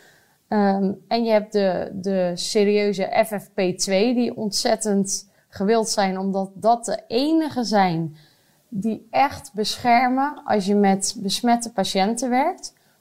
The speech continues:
Dus die gebruiken ze in de O K's en de, de I C's. En, ehm,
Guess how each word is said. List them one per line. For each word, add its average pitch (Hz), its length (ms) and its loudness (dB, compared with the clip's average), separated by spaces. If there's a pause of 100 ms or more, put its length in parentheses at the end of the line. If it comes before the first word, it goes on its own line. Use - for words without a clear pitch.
(120)
Dus 185 180 -6
die 247 160 -2
gebruiken 190 480 0
ze 190 60 -6
in 190 80 -2
de 185 100 -2
O 190 100 -2
K's 208 680 -4 (960)
en 208 260 -2
de, 185 320 4
de 190 80 2
I 196 80 -2
C's. 214 640 -2
En, 208 600 0 (120)
ehm, 196 680 2